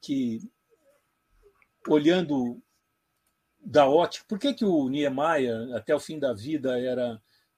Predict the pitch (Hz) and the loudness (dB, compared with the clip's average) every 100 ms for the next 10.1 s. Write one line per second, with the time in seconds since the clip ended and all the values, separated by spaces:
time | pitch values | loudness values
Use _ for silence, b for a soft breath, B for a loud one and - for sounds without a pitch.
0 | - 117 127 113 120 135 120 127 113 110 | -18 -12 -10 -8 -4 -2 0 0 -2 -2
1 | 131 127 - 104 - _ b b - - | -2 -4 -6 -14 -16 _ b b -8 -2
2 | 262 262 214 151 165 202 247 226 220 165 | 0 2 2 2 4 2 0 -4 -4 -4
3 | 190 170 247 240 202 - 180 143 160 190 | -4 -4 0 2 0 0 -2 0 0 0
4 | 143 - 170 185 156 117 120 - - 131 | -2 -2 0 0 -2 -4 -4 -6 -4 2
5 | 147 127 107 101 104 b b - 143 165 | 2 2 -2 -10 -16 b b -6 -4 -4
6 | 151 139 127 120 107 123 113 95 - - | -6 -10 -12 -16 -14 -12 -12 -12 -16 -20
7 | - _ _ _ _ - - - - 135 | -20 _ _ _ _ -18 -6 -6 -2 -2
8 | 131 113 - 135 143 - - 127 165 156 | -2 -4 -2 6 6 6 -4 -10 0 0
9 | 175 208 233 220 180 170 160 135 180 220 | 0 -4 -4 -2 -2 -4 -6 -4 -2 -2
10 | 135 | -4